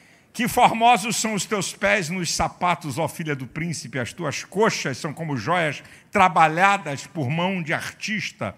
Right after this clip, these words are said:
Hum, "O teu umbigo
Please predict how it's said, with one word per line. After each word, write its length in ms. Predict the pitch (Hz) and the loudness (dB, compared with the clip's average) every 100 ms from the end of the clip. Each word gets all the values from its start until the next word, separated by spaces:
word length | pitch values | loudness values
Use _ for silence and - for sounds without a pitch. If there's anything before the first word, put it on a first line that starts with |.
| _ _ _ _ _ _ - | _ _ _ _ _ _ -12
Hum, 340 | 285 196 92 - _ _ _ _ _ _ _ _ | -8 -6 -8 -14 _ _ _ _ _ _ _ _
"O 120 | 220 | -10
teu 280 | - - 294 | -8 -6 -6
umbigo 760 | 277 269 202 233 214 110 104 | -4 -6 -4 -4 -6 -8 -10